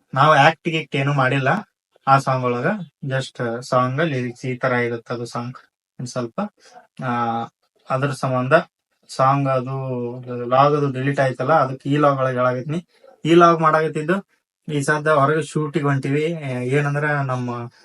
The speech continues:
ಕೃಷ್ಣ ಅಣ್ಣ ಅವ್ರದ್ದು ಒಂದು ಸಾಂಗ್ ಐತಿ, Instagram ಒಳಗ್ ಬಿಡಾಕ್ ಅಷ್ಟೇ ಅದು, ಒಂದ್ ಇಪ್ಪತ್ ಮೂವತ್ ಸೆಕೆಂಡ್ ಅದ.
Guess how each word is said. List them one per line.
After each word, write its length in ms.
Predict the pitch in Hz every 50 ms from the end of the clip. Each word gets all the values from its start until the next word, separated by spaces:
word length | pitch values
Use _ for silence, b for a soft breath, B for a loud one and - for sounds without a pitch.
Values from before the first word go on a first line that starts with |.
| b b b b b b _
ಕೃಷ್ಣ 340 | - - 147 143 - - 170
ಅಣ್ಣ 220 | 165 165 160 160 160
ಅವ್ರದ್ದು 300 | 160 156 151 147 160 160
ಒಂದು 680 | 151 147 139 135 127 127 123 120 117 117 120 127 - _ _ - 143 135 127 127 123 123 123 120 123 120 -
ಸಾಂಗ್ 300 | 131 127 131 139 143 143
ಐತಿ, 220 | 135 123 - 170
Instagram 500 | 151 139 131 - 175 160 156 160 156 151
ಒಳಗ್ 240 | 147 143 143 135 127
ಬಿಡಾಕ್ 260 | 127 127 131 127 127
ಅಷ್ಟೇ 200 | 120 - - 143
ಅದು, 340 | 135 127 123 127 190 214 _ _ _ _ _ _ _ _ _ _ -
ಒಂದ್ 180 | 202 196 185 170
ಇಪ್ಪತ್ 300 | 151 139 - 147 147 151
ಮೂವತ್ 240 | 147 143 143 139
ಸೆಕೆಂಡ್ 340 | - 139 135 - 151 143 131
ಅದ. 180 | 120 131 160